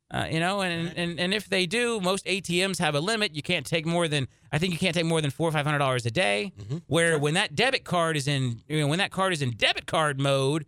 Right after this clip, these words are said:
Speaker 1: they can clean you out. Uh, so I do not carry a check card. I do not think, uh, any of my financial ninjas should carry check cards. I think you should all go to your bank today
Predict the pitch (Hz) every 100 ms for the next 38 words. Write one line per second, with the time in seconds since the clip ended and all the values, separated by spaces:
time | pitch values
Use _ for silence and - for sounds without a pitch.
0 | _ _ - - 202 - 233 254 247 240
1 | 233 156 202 - - - _ _ _ 117
2 | 135 - 139 196 190 180 123 151 131 113
3 | - 92 - 104 123 175 180 160 175 165
4 | - - 143 135 151 143 139 139 135 135
5 | 135 190 202 87 - _ _ - 131 110
6 | 120 117 - 220 - 107 131 131 135 131
7 | 131 131 131 139 117 123 - 101 135